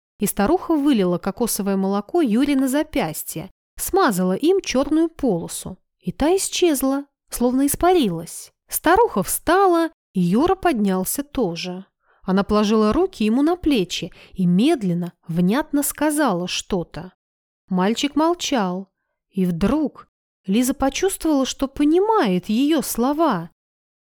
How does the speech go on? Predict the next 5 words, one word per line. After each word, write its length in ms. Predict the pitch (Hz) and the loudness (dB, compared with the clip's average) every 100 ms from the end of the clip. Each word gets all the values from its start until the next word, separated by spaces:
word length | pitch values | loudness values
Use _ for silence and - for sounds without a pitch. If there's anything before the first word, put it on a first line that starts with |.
| _ - | _ -2
На 140 | 175 | 0
лице 340 | 180 190 - | 0 0 0
Юры 520 | 214 196 311 349 208 175 _ _ | 0 2 2 2 -2 -6 _ _
отразилось 720 | - 185 196 196 214 285 285 | -10 -4 -2 0 0 0 0
недоумение, 800 | 277 269 302 339 349 277 180 170 | 0 2 2 4 4 4 0 -2